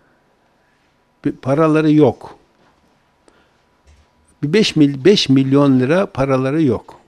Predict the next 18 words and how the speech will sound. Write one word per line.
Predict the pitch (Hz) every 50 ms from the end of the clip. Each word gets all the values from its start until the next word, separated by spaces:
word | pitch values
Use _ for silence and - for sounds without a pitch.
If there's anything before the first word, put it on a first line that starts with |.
| _ _ _ _ _ _ _
Ama | - 202 214 185 156
bir | 185 233
müddet | 254 233 196 202 170
sonra | - - 175 170 151
baktım | 147 170 151 - - 240 240 185
ki, | - - 123 143 170 - _ _ _ _ - - - - - - - - _ _ _ _ _ _ _ - - - _ _ - 78 - - _ - _ _ - 76 - - - - _ - - -
aa, | 190 202 202 190 180 165
şeyler, | - - - 185 185 190 185 165 156 160 156 151 - _ _
televizyonlar, | - - 185 185 180 156 156 147 131 - 151 135 131 135 131 127 117 120
radyolar, | 175 185 180 - - 151 135 127 127 123
şunlar, | - - - 185 165 151 143 135 139
bunlar | 156 156 170 196 226 226
ki | 196 - - 160
o | 160 160 160
işin | 147 - - 147 156 -
içerisinde | 151 - - 147 139 131 - - 143 135 135 127 123 123 131 - 139
esas, | 127 104 120 117 110 - - - - - - _ -
e, | 131 117 113 110 113